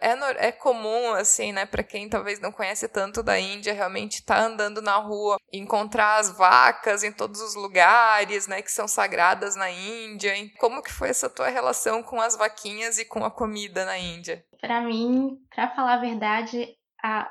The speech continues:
Speaker 2: a coisa mais difícil de me adaptar foi a comida. Tanto é que eu engordei quase nove quilos em seis meses quando eu fui. Sempre tive uma alimentação muito saudável, mas chegando lá, assim, como eu disse, meu estado era muito conservador, então era estado,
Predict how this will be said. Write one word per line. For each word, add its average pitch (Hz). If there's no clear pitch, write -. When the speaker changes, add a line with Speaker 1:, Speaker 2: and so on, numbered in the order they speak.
Speaker 2:
a -
coisa 240
mais 247
difícil 285
de 247
me 254
adaptar 220
foi 233
a 220
comida. 214
Tanto 254
é 240
que 262
eu 240
engordei 233
quase 262
nove 240
quilos 220
em 226
seis 220
meses 226
quando 208
eu 208
fui. 233
Sempre 233
tive 220
uma 214
alimentação 208
muito 214
saudável, 208
mas 226
chegando 247
lá, 208
assim, 208
como 233
eu 226
disse, 226
meu 226
estado 220
era 220
muito 240
conservador, 220
então 233
era 208
estado, 202